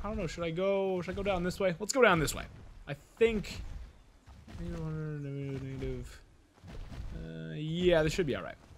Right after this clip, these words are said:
Now, are we going to be heading through the swamp here? This is such a weird set of coordinates. I think that we are. I think that we're gonna pass through the swamp and pop out towards marsh on the other side.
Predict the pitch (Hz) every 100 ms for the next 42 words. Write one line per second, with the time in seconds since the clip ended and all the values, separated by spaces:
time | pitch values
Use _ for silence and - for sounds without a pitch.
0 | - - 147 170 165 160 269 220 262 247
1 | 220 160 190 220 202 - 214 196 131 -
2 | - 131 120 180 277 - 330 349 311 -
3 | _ _ _ - - - - 208 349 269
4 | 311 - 190 165 208 214 196 151 - 190
5 | 151 - 160 151 120 98 101 - 151 151
6 | - 254 277 - 190 170 156 175 202 135
7 | 95 - - - - 208 262 240 208 165
8 | - 180 170 - 175 151 - 175 185 131
9 | 127 123 - 165 147 165 156 - - -
10 | - - - _ _ _ _ - 185 156
11 | 127 165 233 147 156 156 170 143 - 170
12 | 101